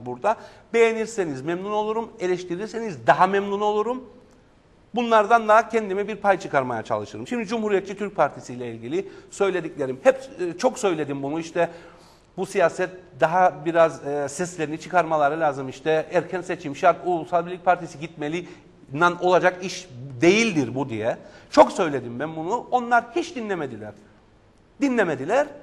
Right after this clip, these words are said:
En son geçen hafta bomba patladı.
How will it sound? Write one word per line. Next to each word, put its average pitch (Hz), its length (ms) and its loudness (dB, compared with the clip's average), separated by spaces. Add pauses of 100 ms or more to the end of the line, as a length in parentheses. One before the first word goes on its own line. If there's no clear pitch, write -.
(340)
En 240 120 2
son 220 420 -2
geçen 185 240 -6
hafta 180 440 -2 (640)
bomba 147 380 0
patladı. 143 520 -6